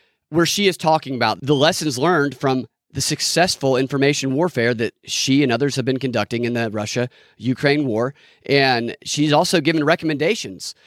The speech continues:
Specifically, she's given the recommendation to get Hollywood to conduct the information warfare on behalf of the government.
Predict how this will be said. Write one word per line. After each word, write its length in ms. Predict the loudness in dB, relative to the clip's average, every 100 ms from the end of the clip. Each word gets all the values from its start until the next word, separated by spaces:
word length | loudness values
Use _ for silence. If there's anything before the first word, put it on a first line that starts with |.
| _
Specifically, 640 | -8 -4 0 -2 0 0
she's 240 | 0 -6 -2
given 240 | -2 0
the 60 | 0
recommendation 720 | 0 0 -2 0 0 -2 -6 _ _ -2
to 140 | 0
get 160 | 2 2
Hollywood 560 | 0 2 2 2 0
to 160 | -2 -4
conduct 380 | -4 0 0 0
the 140 | -2
information 540 | -2 -2 -2 -2 -2
warfare 380 | -2 0 0 0
on 360 | 0 0 0 -4 -4
behalf 360 | -2 0 -2 -4
of 100 | -8
the 80 |
government. 440 | -8 -8 -12 -20